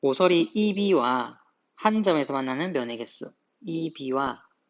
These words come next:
한 점에서 만나는 면의 개수죠. 이건 색칠을 좀 해볼까? 한 점에서 만나야 되니까. 일단 에이 비 이와 비 이 에프는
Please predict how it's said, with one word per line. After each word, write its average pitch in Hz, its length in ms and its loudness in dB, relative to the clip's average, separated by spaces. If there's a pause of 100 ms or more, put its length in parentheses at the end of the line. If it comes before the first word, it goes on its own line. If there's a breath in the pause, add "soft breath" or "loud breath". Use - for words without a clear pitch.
(140)
한 214 280 0
점에서 139 280 0
만나는 127 420 -6
면의 123 240 -10
개수죠. 143 400 -12 (1300 loud breath)
이건 131 120 -16
색칠을 170 400 -8
좀 123 160 -16
해볼까? 147 460 -14 (760)
한 170 300 -10
점에서 139 320 -6
만나야 123 200 -10
되니까. 117 440 -14 (440 soft breath)
일단 202 340 0
에이 233 320 8
비 226 180 4 (140)
이와 127 580 2 (140)
비 185 320 0
이 - 220 -2
에프는 147 340 -4